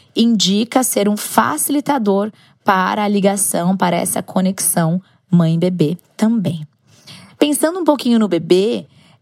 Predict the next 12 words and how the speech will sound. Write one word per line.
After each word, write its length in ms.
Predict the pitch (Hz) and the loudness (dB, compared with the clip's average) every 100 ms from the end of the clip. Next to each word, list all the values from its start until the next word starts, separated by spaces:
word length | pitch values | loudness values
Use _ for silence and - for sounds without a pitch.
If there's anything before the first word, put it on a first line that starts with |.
| _ - | _ -2
pensando 420 | 190 185 202 202 | -2 2 0 2
nas 220 | 190 180 | 2 2
vantagens, 720 | 180 175 180 190 240 208 190 | 2 2 2 0 0 0 0
né, 120 | 196 | 0
para 400 | 196 - 196 214 | -2 0 0 0
o 40 | 180 | -2
bebê, 520 | 160 143 185 208 175 160 165 _ _ _ _ - _ _ | -2 0 0 0 -2 -8 -12 _ _ _ _ -20 _ _
o 120 | 240 | -4
fato 460 | 226 - 220 254 208 | -2 0 0 0 0
desse 260 | 220 - | 0 0
neném 320 | 190 185 190 | 0 2 2
nascer 500 | 208 190 - - 196 | 0 0 -2 0 -2